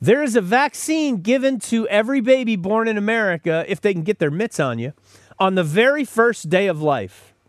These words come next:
And they give, uh, up to eight vaccines when an infant's just two, uh, within the first two months. And so I'm thinking, "Wait a minute, what vaccine are they giving you on the very first day?"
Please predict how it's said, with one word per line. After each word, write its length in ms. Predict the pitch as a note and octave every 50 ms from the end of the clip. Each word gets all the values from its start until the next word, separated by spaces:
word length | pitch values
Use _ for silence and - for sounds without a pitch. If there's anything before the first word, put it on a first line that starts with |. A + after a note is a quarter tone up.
| _ _ _ _ _ _ _ _ _ _ _ _ _ _ _ _ _ _ _ _ _ _ - - _ _ - - - -
And 160 | - F#3+ G3 G3+
they 120 | G3+ G3+
give, 440 | E3+ D#3+ A3 A#3+ A#3+ A#3 A3+ F#3+ G3+
uh, 280 | G#3 G3 F#3+ F#3 F#3 -
up 180 | G#3 A3 - -
to 100 | - -
eight 220 | - A3+ C#4 C4+ G3
vaccines 880 | G3 G3+ F#3 F#3 F3 - - F#3 G3 G3 G3 G3 G3 F3 - - - -
when 220 | D#3 D#3 F3 F3+
an 80 | F#3 F#3+
infant's 400 | G#3+ G3+ - - G#3 G3 - -
just 360 | - F3 F3+ - - - _
two, 320 | - - G3 F#3 F#3 -
uh, 120 | E3 D#3+ D#3
within 280 | D#3+ F#3 - G#3 G#3
the 60 | F#3
first 320 | D#3+ - G#3 G#3 F#3+ - -
two 100 | - A3
months. 460 | G3+ F3+ C3 G2+ F2 - - - - _ _ _ - - - - - -
And 160 | - A#3 A3
so 180 | - - D4+ D4+
I'm 100 | D4+ C#4+
thinking, 320 | - - E4 C#4+ C#4+ B3+
"Wait 220 | A#3+ D4 D#4 D#4 C4
a 40 | G#3+
minute, 200 | F3+ E3 - -
what 180 | D#4+ G4+ F#4
vaccine 480 | F4+ F#4 F4 E4 - - - D#4+ E4+ E4
are 60 | B3+
they 80 | A#3 A#3+
giving 240 | F#3+ B3 B3 B3
you 80 | A#3 A3+
on 80 | G#3 F#3+
the 80 | F3+
very 380 | E3 D3 D#3 G3+ G#3 G3+ F#3 E3+
first 480 | - - - E3+ D#3 C#3+ - - -
day?" 400 | A#2+ B2+ A#2+ G#2 E2 - - _